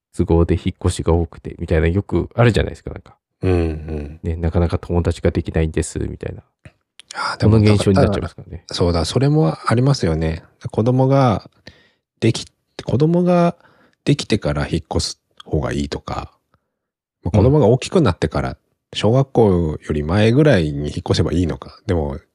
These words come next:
Speaker 2: ちょっと幼稚園と小学校のつながりは実はあるから、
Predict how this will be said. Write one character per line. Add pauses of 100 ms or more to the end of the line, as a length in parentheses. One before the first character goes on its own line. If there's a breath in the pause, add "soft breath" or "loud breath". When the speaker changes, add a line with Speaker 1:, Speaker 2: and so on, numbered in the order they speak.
Speaker 2:
ち
ょ
っ
と
幼
稚
園
と
小
学
校
の
つ
な
が
り
は (320 loud breath)
実
は
あ
る
か
ら、